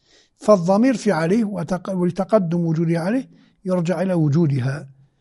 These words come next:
نعم، ولتقدم وجودها على وجودها. ويحتمل عوده إلى المحل، ويكون معنى الكلام أن الإضافة لو كانت موجودة، يعني متن مستقل، لز-، لزم تقدمه على محلها. نعم،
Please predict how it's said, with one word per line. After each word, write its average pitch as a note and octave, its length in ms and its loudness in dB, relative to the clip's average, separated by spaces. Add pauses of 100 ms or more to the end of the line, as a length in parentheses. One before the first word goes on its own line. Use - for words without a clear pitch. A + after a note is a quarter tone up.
(220)
نعم، D3 360 -8
ولتقدم E3+ 920 0
وجودها F3 480 0
على G3 520 0
وجودها. C#3+ 720 -4 (600)
ويحتمل A#3+ 640 4
عوده G#3 360 4
إلى A#3 140 4
المحل، E3+ 440 0
ويكون F#3+ 520 0
معنى F#3 240 0
الكلام G#3 440 0
أن G3+ 140 2
الإضافة F#3+ 520 0
لو F#3 200 0
كانت F#3 320 -2
موجودة، F#3+ 540 2
يعني F3+ 280 0
متن F#3+ 280 0
مستقل، A3 600 0 (360)
لز-، F3+ 200 2
لزم F#3+ 320 0
تقدمه F#3 540 -2
على F#3 200 2
محلها. E3+ 680 -2 (580)
نعم، D#3 380 -2